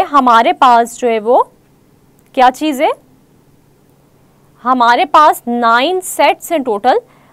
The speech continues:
और हर सेट में अगर हम माइक्रोट्यूब्यूल्स को काउंट करें तो वो कितनी है, थ्री हैं। और अगर हम ये देखना चाहें कि total number of microtubules एक सेंट्रियोल में कितने प्रेजेंट हैं, तो वो होंगे ट्वेंटी सेवन, यानी total number of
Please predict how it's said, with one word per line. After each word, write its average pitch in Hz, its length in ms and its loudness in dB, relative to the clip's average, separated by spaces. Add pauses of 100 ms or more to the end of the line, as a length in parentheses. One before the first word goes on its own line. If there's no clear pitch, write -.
(160)
और 262 260 4
हर 302 300 2
सेट 302 380 -4
में 294 140 -2
अगर 302 180 -4
हम 311 180 -2
माइक्रोट्यूब्यूल्स 254 840 -4
को 277 280 -2 (580)
काउंट 277 360 2
करें 269 240 2
तो 320 100 -4
वो 294 80 -4
कितनी 294 420 -8
है, 392 100 -2 (140)
थ्री 349 300 -6
हैं। 202 140 -6 (640)
और 247 180 4
अगर 262 320 2
हम 359 180 0 (340)
ये 302 140 -2
देखना 339 340 -4
चाहें 262 360 -6
कि 349 120 -8 (240)
total 311 400 -2
number 339 220 0
of 285 140 -2
microtubules 254 640 -6
एक 247 140 -6
सेंट्रियोल 240 400 -6
में 247 100 -4
कितने 254 300 -8
प्रेजेंट 247 340 -2
हैं, 247 100 -4
तो 277 100 -8
वो 233 160 -2
होंगे 233 240 -4 (680)
ट्वेंटी 302 460 -2
सेवन, 202 480 -2
यानी 233 180 -6 (140)
total 302 460 0
number 285 240 -2
of 269 120 0